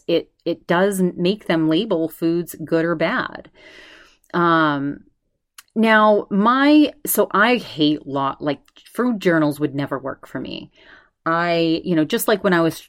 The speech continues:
trying to count calories, I, that, that triggered me. Like, I'm not personally triggered by getting on a scale every day, but I am triggered by trying to count foods or count calories. That does trigger me. So,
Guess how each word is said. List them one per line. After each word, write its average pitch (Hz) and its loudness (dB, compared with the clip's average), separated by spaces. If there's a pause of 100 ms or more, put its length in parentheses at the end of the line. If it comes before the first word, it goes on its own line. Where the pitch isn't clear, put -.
(100)
trying 160 0
to 156 -2
count 160 -6
calories, 156 -4
I, 131 -4 (500)
that, 170 2 (100)
that 180 0
triggered 165 -2
me. 156 0
Like, 165 -2
I'm 185 2
not 233 -2
personally 190 -2
triggered 175 -4
by 143 -2
getting 151 -2
on 147 -2
a 139 -6
scale 147 -4
every 202 -6
day, 277 -2 (340)
but - -2
I 175 6 (100)
am 165 2
triggered 156 -2
by 143 -2
trying 147 -2
to 147 -2
count - -4
foods 156 -2
or - -10
count 156 -8
calories. 139 -4 (360)
That 185 2
does 143 0
trigger - -12
me. - -14 (420)
So, 147 2